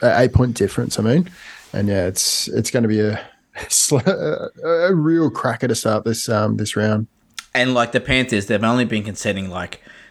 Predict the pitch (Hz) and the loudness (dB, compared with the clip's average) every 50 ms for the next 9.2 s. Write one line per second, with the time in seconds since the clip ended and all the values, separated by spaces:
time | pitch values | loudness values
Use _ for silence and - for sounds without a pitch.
0 | _ _ - - - 120 117 110 110 107 98 - - 107 101 90 - 98 90 - | _ _ -8 -2 2 2 4 4 4 2 2 0 -2 -4 -4 -4 -4 -4 -2 0
1 | 101 101 95 92 87 87 - _ _ _ _ _ _ _ _ _ _ _ _ _ | 0 0 0 -2 -4 -8 -12 _ _ _ _ _ _ _ _ _ _ _ _ _
2 | _ - 90 90 90 87 85 82 82 78 78 78 - 107 - _ _ _ _ _ | _ -4 -2 0 0 -2 -2 -4 -6 -8 -10 -12 -14 -16 -20 _ _ _ _ _
3 | _ - - - 98 - - - 90 80 - - 60 - - - 87 82 82 80 | _ -6 -4 -2 -2 -2 -2 -2 -2 -4 -6 -10 -8 -8 -6 -6 -4 -4 -4 -4
4 | 80 76 76 - - - - 110 104 98 95 82 85 87 82 85 82 - - 98 | -4 -4 -4 -6 -6 -2 0 0 2 0 0 -4 -6 -8 -8 -8 -10 -8 -6 -4
5 | 92 92 92 90 80 90 95 98 101 95 92 101 98 101 90 113 107 104 98 95 | -2 -2 -2 -4 -4 -2 0 0 0 0 -2 -2 -4 -2 -2 0 2 2 2 2
6 | - - - - - 135 123 113 107 98 - - - - - - - - - 92 | 2 0 -2 0 2 4 4 4 4 2 0 -4 -10 -16 -16 -16 -12 -8 -8 -4
7 | 95 110 101 90 - - - 104 107 101 - - 101 90 - - - - 98 92 | -2 -2 -4 -4 -4 -4 -2 0 0 0 -2 -4 -6 -8 -10 -12 -8 -4 -2 0
8 | 92 90 92 87 - 92 90 90 87 87 - - - - - 87 87 90 92 90 | 0 0 0 -2 -2 -2 -2 -2 -4 -4 -6 -8 -10 -8 -6 -6 -4 -4 -4 -6
9 | 85 85 87 85 | -6 -8 -10 -12